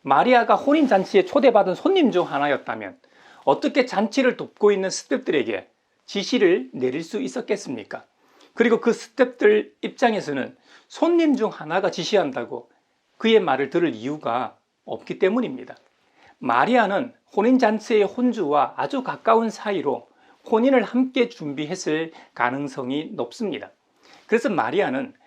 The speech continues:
포도주가 떨어지자 아들 예수에게 포도주가 떨어졌다고 말했고, 이어서 결혼식의 스태프들에게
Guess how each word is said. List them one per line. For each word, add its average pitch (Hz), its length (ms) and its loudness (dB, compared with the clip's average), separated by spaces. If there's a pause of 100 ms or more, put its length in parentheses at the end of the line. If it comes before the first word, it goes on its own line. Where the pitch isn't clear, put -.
(120)
포도주가 226 560 -2
떨어지자 127 640 -2 (120)
아들 202 320 -2
예수에게 123 680 -4 (520)
포도주가 202 680 -2
떨어졌다고 143 800 -2
말했고, 120 720 -8 (160)
이어서 - 440 -2 (480)
결혼식의 185 600 2
스태프들에게 135 920 -4